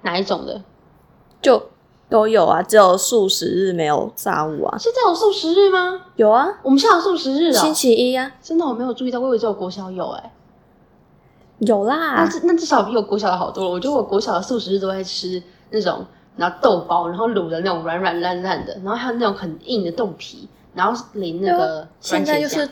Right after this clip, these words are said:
Speaker 2: 豆干之类的啊。
Speaker 1: 嗯，豆干还可以接受啦，至少比起豆皮或是很，就是很奇怪的食物好多了。
Speaker 2: 你怎么可以说豆皮奇怪？
Speaker 1: 对不起，但是是那种很硬的豆皮，它不一样，就是，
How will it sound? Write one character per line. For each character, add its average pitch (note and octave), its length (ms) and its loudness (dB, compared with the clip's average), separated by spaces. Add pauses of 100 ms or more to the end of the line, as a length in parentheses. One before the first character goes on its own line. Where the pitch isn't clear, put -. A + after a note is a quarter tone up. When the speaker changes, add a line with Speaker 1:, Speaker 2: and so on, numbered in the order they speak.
Speaker 2:
豆 B3+ 240 2
干 A3 300 -4
之 A3 140 -4
类 A3 160 -2
的 F3 120 -2
啊。 F3+ 160 -6 (640)
Speaker 1:
嗯， F3 160 -10
豆 F4+ 140 -2
干 F#4 120 0
还 D#4+ 80 0
可 D4+ 120 0
以 A3+ 80 2
接 G#3 180 2
受 A#3 220 0
啦， D#3+ 100 2
至 G3 100 -6
少 F3+ 140 2
比 F3 160 -6
起 E3+ 160 -8
豆 G3 180 0
皮 E3+ 200 -8
或 E3+ 100 -4
是 F#3 80 -2
很， D#3+ 240 -4 (680)
就 G#3 120 -4
是 G#3 80 0
很 F3+ 140 -2
奇 F3+ 180 -6
怪 F#3+ 200 2
的 F#3 60 -2
食 F3 200 -8
物 F3+ 100 -6
好 E3+ 200 -4
多 D#3 260 -6
了。 E3 180 -10 (500)
Speaker 2:
你 C4 100 -8
怎 A3 120 4
么 G#3 60 4
可 B3 140 4
以 F#3+ 80 6
说 G3+ 200 0
豆 G3 280 4
皮 F3 200 -2
奇 - 360 -10
怪？ - 320 -2 (320)
Speaker 1:
对 D4+ 100 0
不 D#4 80 4
起， C#4+ 260 2
但 D4+ 120 6
是 F#4+ 100 6
是 G4 140 -2
那 G4+ 60 4
种 C4 100 -4
很 G3 260 0
硬 D#4+ 140 4
的 A3+ 60 2
豆 B3+ 220 0
皮， F#3+ 140 -8
它 B3+ 160 -4
不 E4 160 -4
一 G3 160 -6
样， - 320 -4
就 D4 80 -12
是， - 260 -8